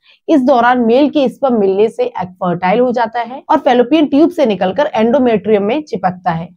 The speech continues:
और प्रेगनेंसी आगे बढ़ती है। और अगर आपने रिलेशन नहीं बनाया और एग फर्टाइल नहीं हुआ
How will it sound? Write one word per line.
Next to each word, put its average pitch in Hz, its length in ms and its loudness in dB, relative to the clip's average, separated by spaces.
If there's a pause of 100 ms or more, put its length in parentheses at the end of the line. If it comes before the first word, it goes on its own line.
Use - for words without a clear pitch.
(320)
और 254 100 2
प्रेगनेंसी 180 680 -2
आगे 180 260 0
बढ़ती 175 420 -4
है। - 80 -18 (420)
और 269 120 2 (100)
अगर 247 220 0
आपने 240 320 -2
रिलेशन 202 440 -4
नहीं 196 320 0
बनाया 277 460 0 (140)
और 262 180 0
एग 254 120 -2 (120)
फर्टाइल 185 440 0
नहीं 185 240 0
हुआ 262 280 0